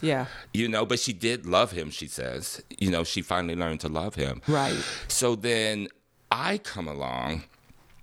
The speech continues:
Speaker 2: and I am a free spirit, and I keep saying that, <laughs> you know, just living my little life and just being like,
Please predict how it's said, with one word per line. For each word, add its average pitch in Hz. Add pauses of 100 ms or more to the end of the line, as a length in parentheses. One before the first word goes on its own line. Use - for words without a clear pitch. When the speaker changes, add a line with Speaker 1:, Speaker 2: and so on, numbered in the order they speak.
(360)
Speaker 2:
and 95
I 98
am 95 (560)
a -
free 95
spirit, 80
and 80
I 73
keep -
saying 71
that, 71
<laughs> -
you 101
know, 80
just 82
living 82
my 85
little 90
life 80
and 78
just -
being 90
like, 82